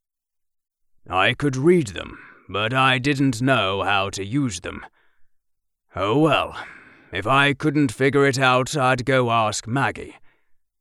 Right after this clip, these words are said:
For now, I wanted to explore my new home.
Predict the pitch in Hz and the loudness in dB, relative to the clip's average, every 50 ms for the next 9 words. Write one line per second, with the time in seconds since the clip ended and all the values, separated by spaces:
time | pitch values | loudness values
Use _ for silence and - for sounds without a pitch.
0 | _ _ _ _ _ - 160 208 220 196 180 151 110 85 76 82 90 110 131 135 | _ _ _ _ _ -4 0 2 4 4 4 4 2 2 0 0 -2 -2 0 0
1 | 127 127 127 139 135 123 127 120 131 127 131 131 120 - - - 190 196 180 156 | 0 0 0 -2 -2 -4 -4 -6 -4 -2 -2 -2 -2 -4 -2 0 2 4 6 6
2 | 151 151 156 151 147 143 147 143 143 143 143 139 139 123 98 113 131 123 120 110 | 6 4 4 2 2 2 4 4 4 4 4 2 0 -2 -2 -4 -4 -4 -4 -6
3 | 110 110 107 104 98 110 131 117 92 - - - - | -6 -8 -6 -6 -6 -6 -6 -6 -8 -8 -12 -16 -20